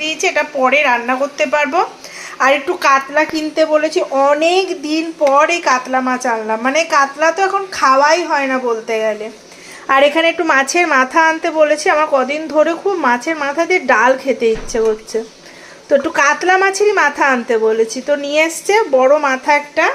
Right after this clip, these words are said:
আর রয়েছে এখানে একটু মাটন এনেছে অল্প করে, একদমই অল্প করে মাটন নিয়ে এসছে,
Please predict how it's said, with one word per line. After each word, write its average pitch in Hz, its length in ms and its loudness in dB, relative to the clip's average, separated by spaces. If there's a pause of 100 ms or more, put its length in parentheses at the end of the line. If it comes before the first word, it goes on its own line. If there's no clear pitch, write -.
(840)
আর 269 120 4 (120)
রয়েছে 311 320 2
এখানে 294 260 0
একটু 294 120 -12 (120)
মাটন 269 300 0 (100)
এনেছে 311 280 -4 (160)
অল্প 247 200 -2 (220)
করে, 320 220 2 (1200)
একদমই 349 360 -2 (140)
অল্প 294 240 0
করে 349 220 0 (100)
মাটন 277 260 -2 (120)
নিয়ে 302 240 -6
এসছে, - 360 -6